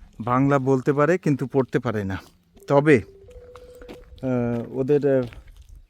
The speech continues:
পাঠ্যপুস্তকে সব কিছু কিন্তু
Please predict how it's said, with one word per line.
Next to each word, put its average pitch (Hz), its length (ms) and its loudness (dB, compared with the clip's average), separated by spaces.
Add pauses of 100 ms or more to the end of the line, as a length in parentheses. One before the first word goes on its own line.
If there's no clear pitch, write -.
(580)
পাঠ্যপুস্তকে 139 800 -4 (120)
সব 143 140 -6 (100)
কিছু 151 180 -6 (100)
কিন্তু 156 300 -2